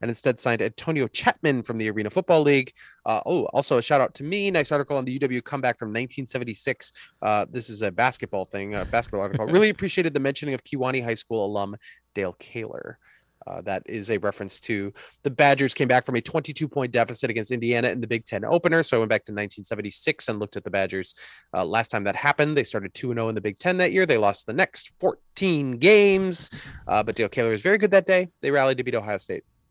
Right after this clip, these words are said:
Speaker 2: Nice.
Speaker 1: Anyway, back to the, uh, question at hand. Have they had a dangerous returner since Allen Rossum?
Speaker 2: I did research for this one, too. And,
Speaker 1: Yeah,
Speaker 2: uh,
Speaker 1: buddy.
Speaker 2: since two thousand, uh, which seemed like a decent year to do this, too, uh, Rossum was the ninth ranked,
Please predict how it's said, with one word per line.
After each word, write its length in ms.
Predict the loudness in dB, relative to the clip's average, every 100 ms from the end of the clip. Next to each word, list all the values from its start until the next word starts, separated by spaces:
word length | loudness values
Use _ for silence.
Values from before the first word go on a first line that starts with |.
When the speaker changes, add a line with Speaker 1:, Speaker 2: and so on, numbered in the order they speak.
| _ _ _ _ _ _ -6
Speaker 2:
Nice. 320 | -6 -6 -10 -16 -2
Speaker 1:
Anyway, 320 | 0 0 -4 -14 -20 -14 0
back 180 | 0 0
to 100 | -4
the, 260 | 0 2 2
uh, 60 |
question 340 | 0 -6 -6 -10
at 60 |
hand. 220 | -6 -6 -6
Have 80 |
they 80 | -4
had 140 | 2 2
a 60 |
dangerous 420 | 4 2 2 -4 -6
returner 320 | -6 -4 -4
since 180 | -6 -4
Allen 220 | -2 -2
Rossum? 300 | -6 -8 -6
Speaker 2:
I 120 | 0
did 180 | 2 2
research 380 | 0 -2 -4 -6
for 100 | -8
this 160 | -8 -8
one, 160 | -10
too. 240 | -8 -8 -8 -14 _ _ 0
And, 240 | 2 4
Speaker 1:
Yeah, 120 | 4
Speaker 2:
uh, 160 | 4 4
Speaker 1:
buddy. 140 | 0 -8 _ _
Speaker 2:
since 340 | 2 2 2 0
two 220 | 4 6
thousand, 600 | 6 4 2 -4 -6 -14 -6
uh, 240 | -2 0
which 260 | -2 -6 -6
seemed 260 | -6 -6 -6
like 160 | -6
a 80 | -6 -8
decent 300 | -6 -6 -8 -6
year 120 | -6
to 100 | -4
do 60 | -4
this, 140 | -6 -4
too, 120 | -6 -6 _ _
uh, 160 | 0 2
Rossum 400 | 8 6 6 0
was 160 | -2
the 220 | -2 -6 -6
ninth 560 | -8 -6 -2 -2 -2 -6
ranked, 540 | -8 -4 -4 -6 -16